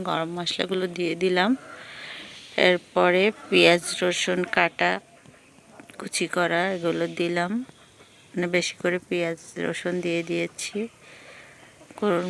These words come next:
মাংস যেহেতু একটু বেশি করেই দিতে হয়। আর গরম মশলা, এখন হচ্ছে মাংসটা দিয়ে দিলাম। তো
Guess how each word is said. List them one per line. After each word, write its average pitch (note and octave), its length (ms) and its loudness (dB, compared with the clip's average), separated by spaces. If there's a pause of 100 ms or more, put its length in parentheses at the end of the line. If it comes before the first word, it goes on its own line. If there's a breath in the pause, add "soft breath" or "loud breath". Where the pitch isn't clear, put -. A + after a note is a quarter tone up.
মাংস F3 240 -2 (180)
যেহেতু F3+ 320 -6
একটু - 200 -4
বেশি F3+ 320 -2
করেই F3+ 300 0
দিতে F3+ 340 -6
হয়। F#3 240 0 (120)
আর - 200 -8 (2250 loud breath)
গরম G#3 320 -4 (220)
মশলা, - 400 -8 (140)
এখন - 300 -4 (100)
হচ্ছে - 680 -8 (760)
মাংসটা E3 500 2
দিয়ে F3 300 -4
দিলাম। F3 400 -2 (1040 loud breath)
তো - 80 -6